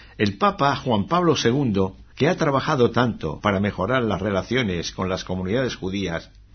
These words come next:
debería ordenar a todas las iglesias católicas europeas cooperar con los comisionados. Lo que las iglesias registran y guardan más fielmente son los registros de bautizos. Por ese medio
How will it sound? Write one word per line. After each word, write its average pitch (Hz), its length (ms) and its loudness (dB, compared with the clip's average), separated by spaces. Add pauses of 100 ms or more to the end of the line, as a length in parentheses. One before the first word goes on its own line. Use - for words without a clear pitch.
debería 156 460 6
ordenar 139 600 2
a 95 140 -2
todas 175 320 0
las 127 200 -2
iglesias 131 480 0
católicas 123 580 -2
europeas 117 680 2 (260)
cooperar 113 800 4
con 120 200 0
los 120 200 2
comisionados. 110 1040 0 (340)
Lo 117 200 6
que 110 340 4
las 107 240 2
iglesias 151 500 2
registran 110 720 0
y 107 100 -4
guardan 101 480 0
más 120 220 -2
fielmente 107 880 -2 (120)
son 160 480 0
los 101 180 2
registros 120 800 -2
de 101 120 2
bautizos. 90 720 -6 (440)
Por 85 160 -2
ese 120 200 4
medio 147 480 4